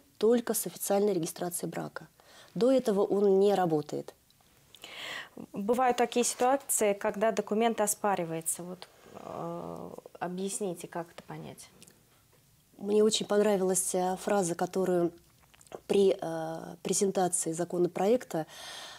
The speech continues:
Speaker 1: э, Павел Владимирович Крашенинников сказал, что договоры должны соблюдаться. Вот законодатель исходит из, э, той позиции, что если супруги заключили брачный договор и сами договорились об определённых условиях,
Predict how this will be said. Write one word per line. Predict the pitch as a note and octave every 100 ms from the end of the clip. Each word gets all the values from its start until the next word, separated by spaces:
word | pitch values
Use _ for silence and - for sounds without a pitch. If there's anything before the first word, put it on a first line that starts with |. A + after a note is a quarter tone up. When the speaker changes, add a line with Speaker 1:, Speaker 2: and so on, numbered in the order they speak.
| -
Speaker 1:
э, | F3 E3 D#3 E3
Павел | G#3+ G3
Владимирович | F3+ F#3+ G3+ F#3 F3+
Крашенинников | - F3+ A3+ C4 B3 - D#3+
сказал, | - E3+ E3
что | D#3+ - D3+ D3+
договоры | E3 F#3+ G#3+ C#4+
должны | G3+ F3+ G#3
соблюдаться. | G#3+ G3 G3 F#3+ D#3+ - - A#2 - - - -
Вот | G#3 A3+
законодатель | A#3+ A3+ A3+ A3+ C4 G#3
исходит | G3 - A3+ F#3+ F#3 -
из, | F3+ - -
э, | F3+ F3
той | G3+ G3
позиции, | F#3+ G3 C#4+ - F3+
что | D#3+ -
если | F3 B3 -
супруги | A3 G#3+ - G#3 G#3+ F3 D3+ -
заключили | F3 F3 F#3 G3 - C4
брачный | G3+ G3 - G#3
договор | F#3+ F3+ F#3+ E3 D3 - - - - - - - - - - _ _ -
и | A#3 F3+
сами | - A#3+ B3 B3+
договорились | F#3+ F3 F3+ F#3+ G3+ G#3 D#3+ D3 -
об | E3+
определённых | E3+ F3 F3+ G#3 B3+ A#3+ -
условиях, | G#3 G3 F#3 D#3+ C#3 C3+